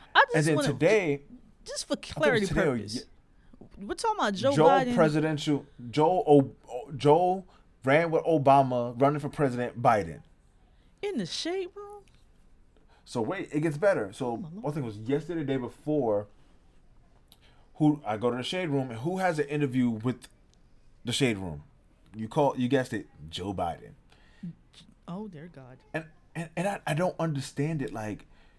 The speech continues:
Speaker 2: you want the black vote that bad, you go talk to the shade room? You shout the shade room out? I don't get it.
Speaker 1: <laughs>
Speaker 2: Truly don't get it. I just want to touch on that,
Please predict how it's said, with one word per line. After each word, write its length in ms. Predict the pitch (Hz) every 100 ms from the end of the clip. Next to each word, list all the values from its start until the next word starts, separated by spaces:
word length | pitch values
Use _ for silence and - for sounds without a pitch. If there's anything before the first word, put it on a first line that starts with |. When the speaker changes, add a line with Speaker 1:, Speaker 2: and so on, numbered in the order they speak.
| _ _
Speaker 2:
you 140 | 120 156
want 180 | 196
the 80 | 147
black 320 | 117 127 131
vote 320 | 123 120 107 117
that 260 | 110 107
bad, 320 | 117 107 104
you 120 | 101 110
go 260 | 113 82 -
talk 240 | 131 120
to 100 | -
the 140 | 85 -
shade 420 | - 85 95 120
room? 300 | 147 208 302 - _ _
You 140 | 110 113
shout 320 | - 131 -
the 80 | 90
shade 440 | - - 87 117
room 200 | 139 190
out? 300 | 208 233 311 _ _ _ _ _ _ _ _ _ _ _ _ _ _ _ _ -
I 60 |
don't 180 | 226 269
get 200 | 285 339
it. 200 | 277 - - - - - - - _ -
Speaker 1:
<laughs> 140 | 175 - - - - _ _
Speaker 2:
Truly 240 | - 196
don't 120 | 180
get 160 | 165 139
it. 40 | -
I 80 |
just 100 | 196
want 160 | 165 113
to 60 | -
touch 180 | 143
on 140 | 135 123
that, 240 | 123 123